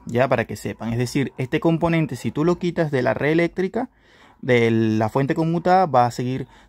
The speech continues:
trabajando como si nada, la fuente va a seguir funcionando. El componente está para protección solamente, es decir, si le quitas el varistor,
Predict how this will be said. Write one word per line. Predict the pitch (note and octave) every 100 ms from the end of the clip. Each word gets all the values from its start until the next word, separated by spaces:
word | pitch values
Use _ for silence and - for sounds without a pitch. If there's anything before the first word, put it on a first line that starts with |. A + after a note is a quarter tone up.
| -
trabajando | C3 A#2+ A2+ C3+ D3 D3+
como | C#3 A#2+
si | G#2+ A2+
nada, | C3+ A2+ G2
la | G#2
fuente | G2+ A2+ A2
va | B2
a |
seguir | A#2 B2+ B2
funcionando. | C3 B2 B2 G#2 G2 - - - - - - -
El | C3
componente | - A#2+ B2 C3
está | C3 D3
para | C#3+ C#3+
protección | C3+ A#2+ A2 - C#3 D#3+ F#3 D3
solamente, | - A#2+ A#2+ B2 A#2+ G#2 G#2+
es |
decir, | A2 A2 F#3 G3
si | C3
le | A#2+
quitas | - B2 C#3+
el | D#3
varistor, | D#3 D3 D#3+ G3